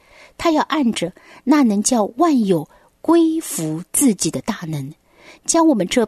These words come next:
卑贱的身体改变形状，和他自己荣耀的身体相似。这里说，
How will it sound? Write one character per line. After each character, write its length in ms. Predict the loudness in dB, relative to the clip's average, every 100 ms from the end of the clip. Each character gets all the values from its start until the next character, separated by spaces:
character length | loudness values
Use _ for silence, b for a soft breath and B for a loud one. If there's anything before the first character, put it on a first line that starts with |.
| 0
卑 220 | 2 2
贱 180 | 2 0
的 80 | 2
身 280 | 2 0 -2
体 200 | -2 -4
改 220 | -4 -8
变 320 | -4 -4 -2
形 460 | -2 -2 -2 -4 -4
状， 300 | 0 0 0 b b b b
和 160 | -4 -4
他 160 | -2 -4
自 200 | -2 -2
己 320 | -2 -6 -8
荣 460 | -4 -2 -2 -2 0
耀 180 | 0 0
的 120 | -2 -2
身 300 | -2 -2 -6
体 280 | -8 -8 -6
相 340 | -4 -4 -4
似。 340 | -2 -2 -2 -6 _ _ _ _ _ _ _ _ _ _ _
这 120 | 0
里 160 | 2 2
说， 420 | 4 4 4